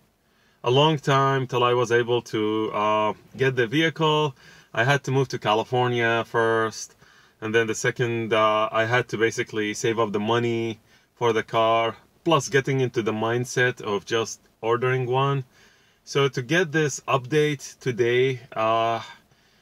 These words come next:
I mean, I was thinking about today because I knew it's gonna be six months and I wanted to record a special video for that. But to get the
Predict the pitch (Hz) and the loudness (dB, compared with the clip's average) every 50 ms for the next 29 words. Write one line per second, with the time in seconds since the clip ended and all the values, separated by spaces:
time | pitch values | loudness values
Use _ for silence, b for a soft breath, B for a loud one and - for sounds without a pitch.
0 | B B B B - 113 127 147 147 151 151 151 160 165 160 147 - 160 151 151 | B B B B -6 -4 0 2 2 4 4 4 4 4 2 2 0 0 0 0
1 | 160 156 147 131 127 123 117 - - - 113 101 120 123 135 131 139 127 - 123 | 2 0 0 2 2 0 0 -2 -6 -8 -2 0 2 2 2 2 0 -2 0 0
2 | 120 110 - - - B B B B B B B B B _ _ - 110 117 120 | 0 0 -2 -6 -14 B B B B B B B B B _ _ -2 0 0 2
3 | 127 131 120 - - - 117 117 110 104 110 104 - - 131 - - - 120 127 | 2 0 0 -2 -2 -2 -2 -2 -2 -4 -6 -4 -4 -2 -2 -2 -4 -2 -2 -2
4 | 143 147 139 117 110 107 107 110 120 - - 113 - 120 110 107 98 - - 113 | 0 0 -2 -2 -2 -2 -2 -2 -4 -4 -6 -8 -6 -4 -4 -4 -4 -4 -2 -2
5 | 107 101 - - - 107 - - 131 123 123 135 131 147 139 - 139 135 139 139 | -2 -2 -4 -6 -6 -6 -4 -2 -2 -2 -2 -2 -2 -2 -2 -2 -2 -2 0 0
6 | 143 143 - b b b b b b b b b - 131 131 - 156 139 165 170 | -2 -4 -6 b b b b b b b b b -2 -2 -2 0 0 0 0 0
7 | 156 147 135 | 0 -2 -4